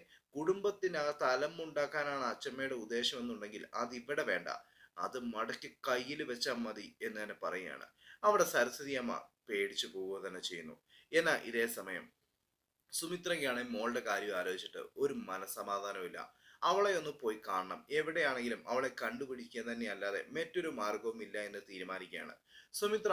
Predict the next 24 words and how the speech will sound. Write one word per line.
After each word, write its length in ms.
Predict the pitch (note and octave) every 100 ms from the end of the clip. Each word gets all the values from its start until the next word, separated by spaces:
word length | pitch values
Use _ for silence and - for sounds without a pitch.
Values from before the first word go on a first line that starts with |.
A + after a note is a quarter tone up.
| -
അവിടെ 240 | C3+ B2+
നിന്നും 240 | A2+ A2
സ്കൂളിൽ 360 | A#2 C3+ C3+ C#3
ഒരു 100 | B2
ദിവസം 200 | A2+ A#2+
പോകാത്ത 340 | G#2 F#2+ G2 G2+
ദിവസം 300 | F#2+ F2+ F2 -
രാവിലെ 460 | B2+ C3 D3 D#3 D3+
തന്നെ 260 | A2 G2+ F2+
ഇറങ്ങി 340 | F#2+ G2+ G#2+ A2
പോവുകയാണ്, 720 | G2 F#2+ F#2+ G2 F2+ D#2+ E2+ - _ - - _
അവിടെ 200 | C3+ B2+ A2
ശീതൾ 420 | - F3 F3+ F3+ C3
എവിടെയാണ് 500 | A#2+ A#2+ A2 G2 G#2
എന്ന് 200 | G2 G#2 G2+
കണ്ടുപിടിക്കാനായിട്ട് 880 | G2+ G2 G2+ F#2 F2+ F2 F2 E2+
തന്നെ. 220 | E2 D#2+ C2+ _ - -
അങ്ങനെ 300 | F3+ G3+ F#3+
അന്വേഷിച്ച് 440 | C#3 C3+ C#3+ C3+
അന്വേഷിച്ച് 420 | B2+ A2+ G#2+ - F2
ശീതളിന്റെ 560 | - D3+ C#3 D3+ D3+ C#3
വീട് 340 | A2+ A2 A2+ -
സുമിത്ര 380 | - G2+ G2 G#2
കണ്ടുപിടിക്കുന്നു. 680 | G2 F#2+ F#2 F2+ F2 E2+ D#2